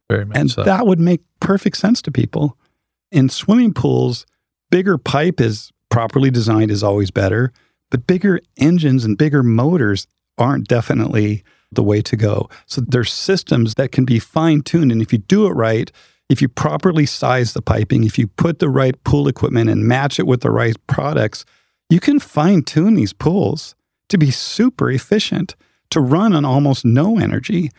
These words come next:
Speaker 2: and to keep that water moving twenty-four seven. It's really very different.
Speaker 1: The variable speed aspect that it is now mandatory to install all new pumps in the United States have to be variable speed pumps.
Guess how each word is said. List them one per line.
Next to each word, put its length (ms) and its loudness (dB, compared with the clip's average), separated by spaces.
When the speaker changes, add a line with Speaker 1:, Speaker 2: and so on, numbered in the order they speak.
Speaker 2:
and 80 2
to 60 0
keep 220 -2
that 200 0
water 400 0
moving 400 2
twenty-four 500 -2
seven. 540 -2
It's 180 -2
really 260 2
very 220 0
different. 500 -2
Speaker 1:
The 320 0
variable 540 0
speed 580 0
aspect 800 -4
that 380 0
it 180 0
is 180 0
now 320 0
mandatory 1040 -2
to 80 2
install 640 -2
all 200 0
new 220 -2
pumps 460 -4
in 60 -16
the 60 -12
United 360 -2
States 520 -2
have 180 -4
to 80 -20
be 120 -4
variable 360 -2
speed 340 -6
pumps. 520 -4